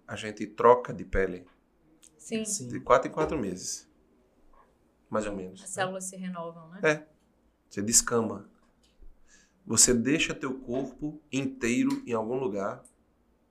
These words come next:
Speaker 1: Você deixa teu corpo inteiro em algum lugar de quatro em quatro meses. Di-,
Speaker 2: Como?
Speaker 1: dito de outro modo, você morreu.
Speaker 3: Como uma cobra, né?
Speaker 1: É, exatamente. Você morreu.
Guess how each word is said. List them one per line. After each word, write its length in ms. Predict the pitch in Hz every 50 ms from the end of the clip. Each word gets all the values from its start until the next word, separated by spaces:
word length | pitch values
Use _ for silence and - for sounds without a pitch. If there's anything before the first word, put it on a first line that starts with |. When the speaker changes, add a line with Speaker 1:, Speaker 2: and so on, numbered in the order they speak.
| _ _ _ _ _ - - _ _ _
Speaker 1:
Você 160 | - - -
deixa 260 | 110 123 131 - 143
teu 200 | - 147 131 131 -
corpo 300 | - 139 151 147 151 156
inteiro 360 | 143 120 - 113 113 117 120
em 40 | 123
algum 260 | 120 110 107 110 123
lugar 300 | 120 110 101 101 98 110
de 80 | 120 117
quatro 260 | 117 117 117 117 127
em 40 | 123
quatro 220 | 131 127 127 -
meses. 340 | 104 92 85 87 - - - _ _ _ _ _ _ - 180 185 - - - - - _ _ _ _ _ _ _ _ _ _ _ -
Di-, 200 | 107 110 120 131
Speaker 2:
Como? 120 | 120 -
Speaker 1:
dito 180 | 123 139 139 135
de 60 | 143
outro 200 | 143 139 - 135
modo, 160 | 117 107 -
você 100 | - 135
morreu. 560 | 123 127 151 165 135 104 104 107 104 101 - - - - _ _ _
Speaker 3:
Como 140 | - 131 131
uma 80 | 135 135
cobra, 480 | - - 131 123 120 120 120 117 120 117
né? 260 | 117 120 135 - - - - _
Speaker 1:
É, 60 | - 110 - -
exatamente. 500 | 110 107 113 110 127 139 127 101 92 -
Você 120 | - - 120
morreu. 680 | 123 131 151 175 180 147 123 117 117 117 113 - -